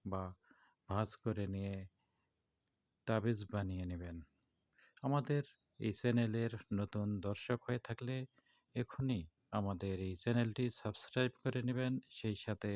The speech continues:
লাইক, কমেন্ট, শেয়ার করবেন। এটি তাবিজ বানিয়ে নেওয়ার পর কী করবেন? এটি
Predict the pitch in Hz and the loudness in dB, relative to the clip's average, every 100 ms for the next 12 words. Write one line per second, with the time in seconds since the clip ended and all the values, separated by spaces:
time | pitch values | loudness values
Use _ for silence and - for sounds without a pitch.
0 | 101 107 104 - - 95 98 95 - 104 | 0 0 0 -2 -4 -2 -4 -6 -4 -2
1 | 98 - 90 87 82 - _ _ _ _ | -2 -4 -4 -4 -8 -14 _ _ _ _
2 | - _ _ _ _ _ _ _ _ _ | -20 _ _ _ _ _ _ _ _ _
3 | - - 139 147 131 135 127 131 117 110 | -10 -2 2 4 4 4 6 6 4 2
4 | 123 120 123 120 120 110 113 104 104 104 | 6 8 8 6 4 2 2 2 4 0
5 | - _ 113 113 123 - - _ _ _ | -4 _ 6 6 4 0 -12 _ _ _
6 | _ _ _ 113 110 117 101 104 107 - | _ _ _ -4 0 0 2 0 -4 -10
7 | _ - 98 101 | _ -8 -6 -4